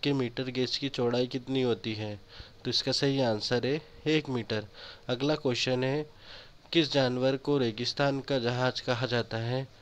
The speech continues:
तो इसका आंसर है ऊंट को। अगला क्वेश्चन है, ट्रैफिक सिग्नल की शुरुआत सबसे पहले किसने की थी?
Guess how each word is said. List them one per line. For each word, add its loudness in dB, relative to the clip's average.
तो -2
इसका 2
आंसर 0
है 2
ऊंट 4
को। -4
अगला 2
क्वेश्चन 0
है, 0
ट्रैफिक 2
सिग्नल 2
की -2
शुरुआत 6
सबसे 0
पहले 0
किसने 0
की -4
थी? -6